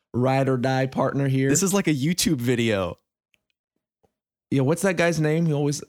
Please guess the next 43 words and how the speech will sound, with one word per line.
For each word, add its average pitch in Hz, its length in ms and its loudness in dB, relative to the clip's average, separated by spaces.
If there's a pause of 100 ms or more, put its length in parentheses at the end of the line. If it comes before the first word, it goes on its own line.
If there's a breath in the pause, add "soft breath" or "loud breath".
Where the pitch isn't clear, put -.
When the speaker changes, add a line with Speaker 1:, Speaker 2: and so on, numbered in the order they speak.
Speaker 1:
uh, 92 60 -2
what's 131 200 -2
his, 127 160 -6
uh, 95 220 -2
what's 185 340 -2
up, 143 180 0
guys? 139 440 0
What's 175 240 -4
up, 151 160 -2
everybody? 131 640 -2
Speaker 2:
I 101 100 0
have 92 200 -4
every 139 300 2
YouTube 139 520 0
person 143 400 0
that 117 220 2
Speaker 1:
That's 120 180 -2
fair. 117 80 2
Speaker 2:
exists. 117 580 -2 (220)
Speaker 1:
Yeah, 113 240 0
that's 127 160 -2
fair. 110 380 -4 (360)
That's 123 220 -2
fair. 113 280 -2
That 127 200 -2
is, 117 220 -4
that 123 140 2
is 131 200 2
everybody. 110 540 -2
Well, 147 340 0
like 139 180 0
I 147 60 2
said, 131 300 0
it's 135 140 -4
me, 135 380 0 (160)
uh, 127 240 -2
Cameron 127 320 -2
Davis, 123 580 -2 (260)
here 139 200 0
with 123 160 -2
Grant 123 340 -2
Lukey. 123 560 -2
Speaker 2:
Yeah. 107 440 0